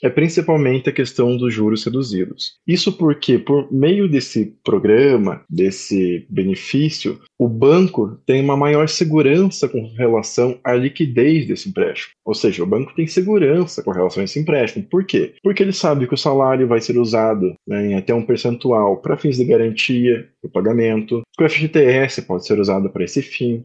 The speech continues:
que as verbas rescisórias também podem ser usadas para esse fim. Então, o banco consegue, por meio dessa segurança, oferecer taxas de juros mais baixas do que aquelas convencionalmente oferecidas. O trabalhador, em contrapartida, consegue uma parcela reduzida.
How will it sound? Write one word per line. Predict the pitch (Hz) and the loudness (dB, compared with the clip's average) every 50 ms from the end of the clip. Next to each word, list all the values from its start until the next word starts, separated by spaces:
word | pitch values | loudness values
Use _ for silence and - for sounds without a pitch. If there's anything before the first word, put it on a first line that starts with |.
| _ | _
que | - - - 131 | -6 -2 2 2
as | 127 117 | 2 4
verbas | 135 131 139 127 - | 2 2 2 0 0
rescisórias | 151 - - 151 123 123 123 143 160 165 151 117 - | -2 -2 -2 0 2 2 2 2 4 2 2 0 0
também | - 104 101 101 90 | -2 -2 -4 -2 -2
podem | - 87 90 95 | -2 -2 -2 -2
ser | 95 - 95 | -4 -4 -4
usadas | 104 98 95 85 87 - | -4 -2 -4 -4 -6 -8
para | - - 92 | -8 -8 -6
esse | 87 - 170 | -6 -4 -6
fim. | 165 - 139 131 131 127 _ - | -4 -4 -4 -4 -4 -6 _ -4
Então, | 151 147 - - 160 160 165 180 180 - - | -4 -2 -2 0 2 2 2 2 0 0 -2
o | 156 | 0
banco | 143 127 143 151 170 185 180 190 | 2 4 4 4 4 2 0 -2
consegue, | 185 - - 185 190 185 175 - - - - 151 151 165 160 139 139 - 101 - _ _ | -2 0 0 2 2 2 0 -2 -2 0 0 2 2 2 2 0 0 -2 -6 -6 _ _
por | - 202 220 | 0 2 2
meio | 214 185 160 151 147 156 151 143 120 117 117 | 4 4 2 4 4 4 4 4 2 0 0
dessa | - - 151 151 110 113 - - 123 113 | 0 0 0 2 0 0 -2 -4 -6 -4
segurança, | - - 160 160 165 180 160 139 147 175 185 180 - - - - | -4 -4 -2 0 2 2 2 2 2 2 0 0 -2 -4 -4 -2
oferecer | 147 143 - - 160 156 147 - 160 156 - | -2 -2 0 0 0 0 0 -2 -4 -4 -2
taxas | - 156 165 165 165 - 175 156 | 0 0 0 0 0 0 0 0
de | 165 160 | 0 -2
juros | 135 143 151 151 147 151 | 0 -2 -2 -2 -2 -4
mais | 170 196 208 185 151 | -2 -2 -2 -2 -2
baixas | 147 135 123 143 165 180 180 - - 180 | -2 -2 -2 0 0 -2 -2 -4 -6 -6
do | 180 196 190 | -6 -6 -6
que | - - | -4 -4
aquelas | 175 180 - - 139 139 147 156 170 165 160 - - | -4 -4 -2 -2 0 0 0 0 -2 -4 -6 -8 -6
convencionalmente | - 143 135 127 135 143 139 - 151 160 156 165 165 151 131 127 120 135 | -2 -2 0 0 0 0 0 0 0 0 0 0 0 0 0 0 0 -2
oferecidas. | 135 - - 135 139 160 156 - - 113 107 101 - - - - | -2 0 0 0 0 0 -2 -2 -2 0 0 0 -2 -6 -8 -6
O | - 120 | -4 0
trabalhador, | 120 - 139 139 131 135 135 131 127 - 92 92 95 | 2 2 2 4 4 4 2 2 2 2 2 2 2
em | 98 | 0
contrapartida, | 95 - 104 104 - - 117 - 156 185 185 - - - 196 190 180 196 - _ | 0 -2 -2 -2 -2 -4 -2 -2 -2 -2 -2 -2 -2 -2 -2 -2 -2 -4 -10 _
consegue | - - 220 190 - - 196 165 151 | -4 -2 -2 0 0 2 2 2 2
uma | 156 165 165 165 | 2 0 0 0
parcela | - 185 175 156 - - 160 143 135 135 | 2 2 2 0 0 0 0 2 2 0
reduzida. | 127 123 123 131 160 165 143 139 120 110 104 - | 0 0 0 0 0 0 2 0 0 0 -2 -6